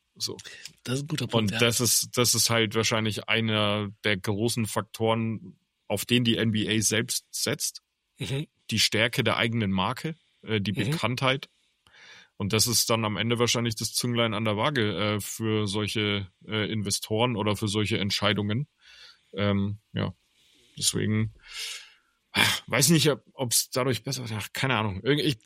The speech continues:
Speaker 2: Also ich
Speaker 1: glaub
Speaker 2: bin auch immer noch torn wie du. Also,
Speaker 1: Ja,
Speaker 2: äh, ich
Speaker 1: also
Speaker 2: weiß
Speaker 1: ich
Speaker 2: nicht
Speaker 1: glaub,
Speaker 2: so
Speaker 1: eigentlich
Speaker 2: ganz
Speaker 1: braucht's niemand, aber ja.
Speaker 2: Aber ich hab's schon mehrmals gesagt, die werden die Entscheidung auch ohne uns treffen. Deswegen können
Speaker 1: Genau.
Speaker 2: wir uns einfach zurücklehnen und schauen, was da passiert.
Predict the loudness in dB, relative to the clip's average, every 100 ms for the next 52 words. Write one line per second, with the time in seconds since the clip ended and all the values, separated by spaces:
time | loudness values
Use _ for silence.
0 | 0 4 8 8 8 6 4 6 6 6
1 | 4 4 4 4 4 4 4 6 6 6
2 | 6 4 2 4 6 6 8 8 8 8
3 | 6 4 4 4 2 2 2 0 0 2
4 | 4 4 4 0 -4 2 4 4 2 -4
5 | _ _ _ _ _ _ _ _ -4 -2
6 | 0 -2 -2 0 0 2 2 4 4 4
7 | 4 4 4 4 4 4 2 4 4 2
8 | 0 -4 _ _ _ _ _ _ -8 -6
9 | 0 2 4 2 2 2 2 0 2 2
10 | 2 2 2 2 0 -2 0 -2 0 0
11 | 0 0 0 0 0 0 0 0 2 2
12 | 0